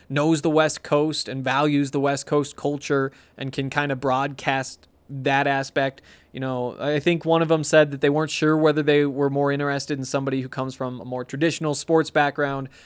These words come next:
or more of a sports media background, um, because you are about to go through this big deal in the next couple of years.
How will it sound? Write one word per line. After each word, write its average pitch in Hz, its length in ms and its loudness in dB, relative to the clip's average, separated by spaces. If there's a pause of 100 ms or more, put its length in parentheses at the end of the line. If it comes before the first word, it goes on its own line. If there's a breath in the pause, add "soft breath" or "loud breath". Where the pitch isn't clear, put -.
(120 soft breath)
or 127 280 0
more 139 220 2
of 127 80 -2
a 123 40 -4
sports 131 400 -4
media 170 380 2
background, 147 680 0 (260 soft breath)
um, 127 180 -6
because 147 360 4
you 151 120 6
are 147 160 8
about 135 260 2
to 139 60 -10
go 139 160 2
through 143 160 -2
this 131 160 0
big 139 300 -2 (360)
deal 143 480 2 (320 soft breath)
in 127 480 -4
the 135 80 -2
next 135 360 -4
couple 143 300 0
of 131 100 -2
years. 139 480 2